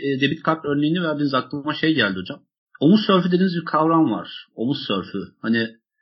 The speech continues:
biz bunu tabii şu anda artık hani, e, sosyal mesafeden dolayı Allah'tan hani, yani bu, en azından bu sörf yapılamayacaktır ama ne, ne olduğunu ben biraz açmak isterim. Buna çok, çünkü çok, çok, çok karşılaştığımız bir atak türlerinden bir tanesi bu.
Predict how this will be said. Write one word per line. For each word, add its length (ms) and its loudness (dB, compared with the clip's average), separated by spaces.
biz 180 -4
bunu 400 0
tabii 180 0
şu 200 -2
anda 340 2
artık 520 -2
hani, 260 -2
e, 200 -4
sosyal 300 0
mesafeden 720 2
dolayı 560 0
Allah'tan 480 -2
hani, 380 0
yani 140 -4
bu, 260 -4
en 60 0
azından 260 4
bu 40 0
sörf 260 2
yapılamayacaktır 720 0
ama 240 -2
ne, 220 2
ne 60 -10
olduğunu 360 -4
ben 160 -2
biraz 160 -6
açmak 300 -10
isterim. 420 -6
Buna 260 -4
çok, 220 -4
çünkü 260 -4
çok, 300 -6
çok, 180 -4
çok 260 -4
karşılaştığımız 840 -2
bir 120 -6
atak 260 -6
türlerinden 420 -2
bir 80 -6
tanesi 380 -4
bu. 240 -6